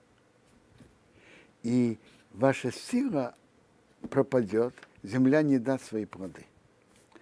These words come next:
А дере-, земля, земля не даст своего урожая, а дерево земли, деревья земли не дадут про-, плодов. Дальше идет интересное выражение,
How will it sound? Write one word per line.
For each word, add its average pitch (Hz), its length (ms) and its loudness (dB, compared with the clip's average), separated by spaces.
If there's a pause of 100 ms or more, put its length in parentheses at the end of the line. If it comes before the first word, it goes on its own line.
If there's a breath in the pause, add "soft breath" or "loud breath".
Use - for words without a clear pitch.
(160 soft breath)
А 110 100 -6
дере-, 156 420 4 (240 soft breath)
земля, 139 500 4
земля 143 360 4
не 135 140 2
даст 131 260 0
своего 113 360 0
урожая, 101 520 -6
а 113 80 -4
дерево 135 500 0
земли, 175 600 -4
деревья 156 420 4
земли 156 420 -2 (320 loud breath)
не 131 120 4
дадут 131 340 2
про-, 104 260 -8 (320 soft breath)
плодов. 101 440 -4 (1700 loud breath)
Дальше 156 380 -2
идет 135 320 -2
интересное 123 680 0
выражение, 104 720 -4